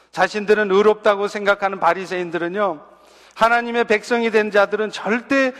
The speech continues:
죄인들과 같이 있으면 안 된다고 생각했어요. 그런데 지금 예수님은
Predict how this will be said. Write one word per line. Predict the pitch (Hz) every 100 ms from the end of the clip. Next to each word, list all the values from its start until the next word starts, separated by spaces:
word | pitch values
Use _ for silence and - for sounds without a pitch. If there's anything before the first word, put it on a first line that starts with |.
| -
죄인들과 | - 214 240 233 214 214 208
같이 | 175 196 -
있으면 | 202 220 214 208
안 | 170 196
된다고 | 214 220 202
생각했어요. | 196 196 151 - 104 - - _ _ _ _ _ _ _ - -
그런데 | 240 277 285
지금 | 240 262 277
예수님은 | 226 226 240 208 208 240